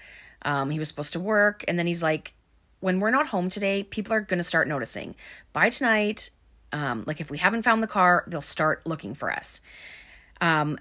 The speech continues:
and Mike just starts, like, Mike's losing it big time. He just starts to, like, laugh hysterically. He's just, like, screaming. He's like, "Oh, boy." Um, and Heather's like,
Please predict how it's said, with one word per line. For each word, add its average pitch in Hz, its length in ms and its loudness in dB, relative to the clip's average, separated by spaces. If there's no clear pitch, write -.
and 190 120 2
Mike 240 400 2
just 349 220 0
starts, 254 400 4
like, 208 140 0
Mike's 233 260 2
losing 175 320 0
it 143 160 -2
big 147 160 -2
time. 120 300 -2
He 175 80 -2
just 202 160 0
starts 262 260 0
to, 254 80 -2
like, 240 180 0
laugh 190 400 4
hysterically. 175 840 2
He's 160 120 -4
just, - 140 -6
like, 117 120 -4
screaming. 208 500 -2
He's 180 100 -2
like, - 100 -2
"Oh, 392 800 0
boy." 247 840 2
Um, 156 500 4
and 190 80 4
Heather's 175 300 4
like, 156 240 -2